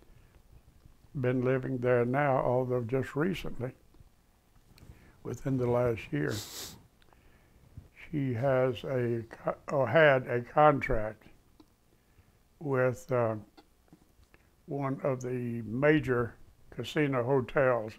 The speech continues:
in Vegas for sixty performances over a period of, I think, four or five years, which paid her a, uh, vulgar amount of money,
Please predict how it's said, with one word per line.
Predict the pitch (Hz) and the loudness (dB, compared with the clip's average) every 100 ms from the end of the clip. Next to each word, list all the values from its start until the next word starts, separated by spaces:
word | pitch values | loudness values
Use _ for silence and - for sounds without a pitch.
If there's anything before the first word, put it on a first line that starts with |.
| 123 | -10
in | 113 | -2
Vegas | 113 139 110 - - - - - - - _ - - - - - - | 6 6 6 -2 -18 -20 -20 -20 -20 -20 _ -20 -20 -20 -20 -20 -10
for | 139 135 127 - - | -4 -2 -2 -6 -14
sixty | - - 180 - - 160 | -16 -2 -2 -2 -6 -4
performances | - 131 139 151 127 123 120 - - - - _ _ - - _ _ _ _ _ _ _ | -4 -6 2 4 4 2 -6 -12 -16 -18 -20 _ _ -20 -20 _ _ _ _ _ _ _
over | 143 135 127 127 | -8 -6 -2 -2
a | |
period | - 143 127 123 123 120 | -2 -2 0 0 0 -2
of, | 113 | -2
I | 117 | -4
think, | 117 - 120 120 | -4 -6 -10 -10
four | - 127 | -8 -6
or | 117 | -6
five | - 127 117 117 | -4 -4 -4 -6
years, | 127 117 113 110 - - - - - - - - - - - - - - - | -4 -4 -6 -10 -14 -16 -16 -14 -14 -16 -16 -20 -12 -12 -14 -20 -20 -20 -10
which | 143 135 - - | -8 -6 -8 -6
paid | 143 139 135 | -2 0 0
her | 120 127 113 113 - _ - - - - _ - - - - - - - - - - - - | 2 2 2 -2 -14 _ -20 -20 -20 -20 _ -20 -20 -20 -20 -20 -20 -20 -20 -20 -20 -12 -4
a, | 135 120 113 | -2 0 -2
uh, | 113 110 117 | -2 -4 -4
vulgar | 120 170 139 117 117 | 2 4 4 2 -2
amount | 113 117 117 | -2 -2 -2
of | 107 | -2
money, | 123 147 107 117 | 2 2 2 -4